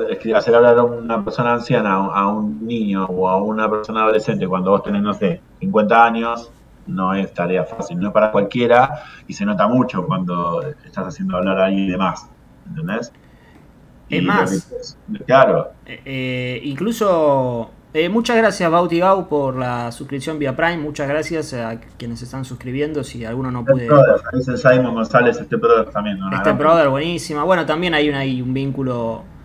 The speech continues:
Speaker 2: eh, de amistad, eh, fuerte. Eh, en este caso, bueno, son hermanos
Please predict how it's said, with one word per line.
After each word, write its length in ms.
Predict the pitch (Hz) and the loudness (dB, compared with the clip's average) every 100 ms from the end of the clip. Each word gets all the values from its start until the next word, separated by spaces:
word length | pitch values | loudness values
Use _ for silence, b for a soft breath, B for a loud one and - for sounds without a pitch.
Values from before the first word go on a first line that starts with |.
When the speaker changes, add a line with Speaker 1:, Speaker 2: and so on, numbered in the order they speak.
| B B - | B B -10
Speaker 2:
eh, 160 | 123 | -6
de 80 | 123 | -6
amistad, 640 | 120 127 - 147 139 135 127 | -6 -6 -2 0 2 0 -2
eh, 220 | 113 107 | -6 -10
fuerte. 560 | - 151 151 156 180 208 - | -4 -2 0 -2 -4 -6 -10
Eh, 340 | 127 123 117 | -8 -8 -8
en 320 | 113 110 123 | -8 -10 -8
este 240 | 127 127 131 | -8 -6 -6
caso, 280 | 127 120 | -8 -8
bueno, 200 | 123 117 | -8 -8
son 160 | 113 120 | -8 -10
hermanos 400 | 123 147 151 143 | -6 -4 -4 -6